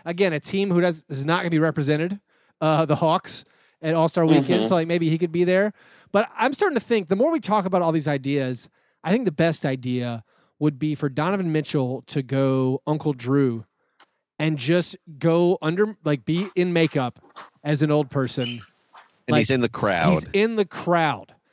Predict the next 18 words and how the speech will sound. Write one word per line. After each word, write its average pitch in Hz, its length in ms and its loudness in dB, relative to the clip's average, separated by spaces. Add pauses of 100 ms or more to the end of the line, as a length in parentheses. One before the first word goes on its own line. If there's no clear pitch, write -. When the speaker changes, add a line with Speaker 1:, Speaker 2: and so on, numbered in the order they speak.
(160)
Speaker 1:
And 156 140 -2
he, 170 160 0
he, 175 120 0
he 175 260 0
ends 196 160 2
up 196 120 0
being 185 200 0
a 170 60 2
prop. 160 440 0
Like, 175 180 -6
I 185 120 0
feel 233 400 -4
like 190 440 0 (760)
someone 196 320 2
could 151 140 0
pull 135 140 0
this 113 200 -6
off. 90 320 -12